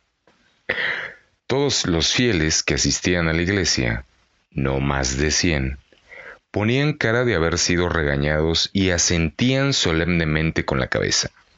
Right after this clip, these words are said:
dejando satisfecho al anciano cura hasta el siguiente año, en que el carnaval se repetía y el enojo y los regaños también.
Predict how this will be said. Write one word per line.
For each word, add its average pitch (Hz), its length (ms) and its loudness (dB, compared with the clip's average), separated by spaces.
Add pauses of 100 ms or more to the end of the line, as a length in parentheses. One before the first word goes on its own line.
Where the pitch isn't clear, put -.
(680)
dejando 78 360 0
satisfecho 80 840 0
al 69 80 0
anciano 82 680 2
cura 90 560 2
hasta - 300 -2
el 104 180 2
siguiente 139 540 0
año, - 260 -2 (760)
en 92 180 2
que 90 80 -2
el 85 100 0
carnaval 82 600 0
se 127 140 0
repetía 67 920 -2
y 78 160 0
el 78 120 2
enojo 80 640 0
y 76 140 0
los 71 200 0
regaños 113 840 0
también. 50 480 -2